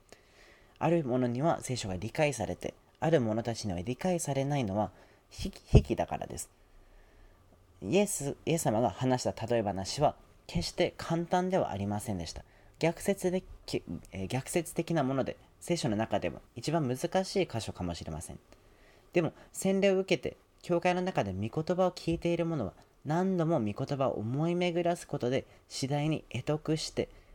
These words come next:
悟くなっていくのです。自由主義神学の発端がここにあります。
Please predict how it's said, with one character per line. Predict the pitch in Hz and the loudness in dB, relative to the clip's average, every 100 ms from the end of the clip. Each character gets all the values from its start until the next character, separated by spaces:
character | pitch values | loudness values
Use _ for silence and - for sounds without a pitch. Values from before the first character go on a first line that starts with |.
| - | -8
悟 | - 170 185 | -4 0 0
く | - - | 0 -4
な | 110 | -6
っ | |
て | - | -4
い | 92 | -4
く | 78 | -4
の | 57 | -8
で | |
す。 | - - - - - - - - - - - - - - - - - - - - | -10 -12 -16 -20 -20 -20 -20 -20 -20 -20 -20 -20 -20 -20 -20 -20 -20 -20 -20 -6
自 | 135 165 | 0 4
由 | 208 | 4
主 | 214 196 | 4 2
義 | 190 | 2
神 | - 202 | 2 2
学 | 135 - | 2 0
の | 90 | -2
発 | - 135 - | -2 -2 0
端 | 120 113 | 0 2
が | 110 | -2
こ | 113 | -2
こ | 113 | 0
に | 90 | 0
あ | |
り | 82 | -2
ま | 80 | -4
す。 | 87 | -8